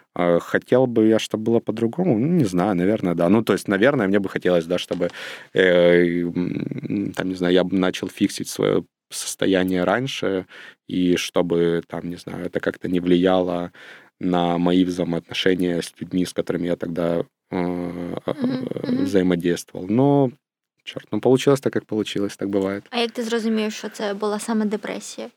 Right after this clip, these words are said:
Speaker 2: Як ти себе відчував?
Speaker 1: Ой, да не знаю, просто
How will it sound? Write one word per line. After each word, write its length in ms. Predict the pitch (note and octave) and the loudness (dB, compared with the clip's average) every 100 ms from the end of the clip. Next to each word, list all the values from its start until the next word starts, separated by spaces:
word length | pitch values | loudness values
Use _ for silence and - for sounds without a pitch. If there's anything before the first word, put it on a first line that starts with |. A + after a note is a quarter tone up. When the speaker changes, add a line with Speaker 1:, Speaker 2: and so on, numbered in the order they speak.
| _ | _
Speaker 2:
Як 100 | A3 | -16
ти 100 | - | -16
себе 400 | - G#3 G#3 G3+ | -14 -12 -10 -10
відчував? 420 | A3 - A3+ G#3 - _ - - _ _ _ _ _ _ - | -12 -16 -14 -14 -16 _ -20 -20 _ _ _ _ _ _ 0
Speaker 1:
Ой, 120 | D3 D3+ D3 C#3+ C3+ B2+ B2+ C3 C3 | 2 4 4 4 2 0 -2 -2 0
да 60 | |
не 60 | E3+ | 4
знаю, 220 | A3+ E4+ | 6 6
просто 340 | F#3+ F#3 - | 6 0 2